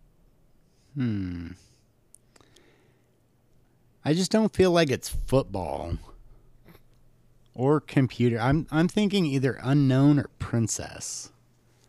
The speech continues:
But I'm kinda torn here. I don't know. I guess I, if it's still accurate information,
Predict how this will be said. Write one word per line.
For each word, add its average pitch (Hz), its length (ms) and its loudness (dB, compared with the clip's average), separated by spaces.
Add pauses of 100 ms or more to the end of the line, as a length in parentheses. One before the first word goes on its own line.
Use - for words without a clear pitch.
(1080)
But 117 60 -4
I'm 117 100 -2
kinda 165 360 0
torn 139 480 0
here. 95 200 -2
I 113 120 -4
don't 147 160 0
know. 139 340 -2 (320)
I 127 100 -4
guess 170 360 2 (100)
I, 151 300 4 (1400)
if 147 500 4 (120)
it's 131 260 0
still 139 540 4
accurate 127 640 4
information, 113 1080 2